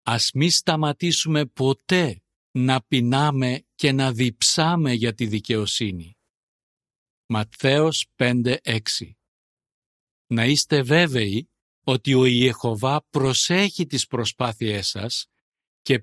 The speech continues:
πάντοτε ευαρεστείτε με την πρόοδό σας.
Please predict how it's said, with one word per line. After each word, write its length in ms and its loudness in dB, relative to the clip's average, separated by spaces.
πάντοτε 680 2
ευαρεστείτε 880 0
με 140 0
την 220 -2
πρόοδό 520 -2
σας. 500 -10